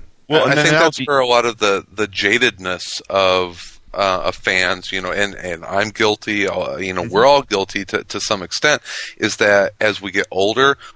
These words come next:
Speaker 2: our imaginations are not able to fill in the gaps like they were whenever we were kids. And so that's where a lot of the bitterness comes from, is that we're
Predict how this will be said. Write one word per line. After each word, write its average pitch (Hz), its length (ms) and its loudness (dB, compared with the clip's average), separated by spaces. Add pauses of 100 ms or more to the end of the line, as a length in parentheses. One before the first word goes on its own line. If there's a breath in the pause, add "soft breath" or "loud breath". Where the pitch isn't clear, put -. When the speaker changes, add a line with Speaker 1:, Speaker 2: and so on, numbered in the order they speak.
(100)
Speaker 2:
our 147 140 4
imaginations 107 1000 -4
are 95 160 0
not 92 500 -6
able 98 580 0
to 90 420 -4
fill 110 300 0
in 110 140 -4
the 92 80 -4
gaps 87 760 -4
like 98 160 0
they 95 100 -2
were 95 260 0
whenever 92 280 -2
we 92 120 -4
were 90 120 -2
kids. 117 500 0 (280 loud breath)
And 104 160 -2
so 101 260 2 (200 soft breath)
that's 113 240 0
where 117 120 2
a 113 60 2
lot 110 140 2
of 90 100 -4
the - 60 -18
bitterness 104 560 -4
comes 131 320 -4
from, 143 360 -4
is 95 140 -6
that 92 300 2 (160)
we're 98 640 0